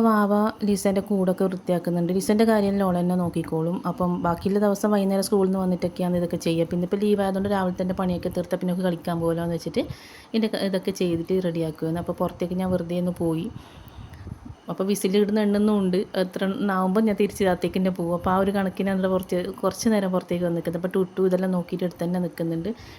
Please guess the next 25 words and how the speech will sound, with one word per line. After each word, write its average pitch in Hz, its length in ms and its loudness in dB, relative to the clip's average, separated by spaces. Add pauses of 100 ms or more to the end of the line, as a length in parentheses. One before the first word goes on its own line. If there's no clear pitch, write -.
(140)
ടുട്ടുവിന് 220 320 2
പണി 214 280 2
തന്നെയാണ് 196 300 -2
പണി. 180 180 2
ആരെങ്കിലും 185 260 -2
എന്തെങ്കിലും 180 320 -2
ചെയ്യുമ്പം 175 360 -2 (440)
അവരൊന്നിച്ച് 180 420 -2
തന്നെ 175 220 -4
നടക്കും. 165 340 -4 (380)
ഞാൻ 190 160 0
മേലെ 190 240 0
തുണി 185 240 2
ഇടാൻ 180 200 0
പോകുമ്പോൾ 180 260 0
അവിടെ 170 200 -2
വരും. 165 300 -2
അതുപോലെ 175 340 -2
വാവ 165 240 -2
എന്തെങ്കിലും 180 240 0
ചെയ്യുമ്പോൾ 175 240 -2
ഒന്നിച്ച് 170 260 -4
വരും. 170 180 -2 (540)
ഏട്ടനെ 196 240 2
കുറച്ച് 247 260 0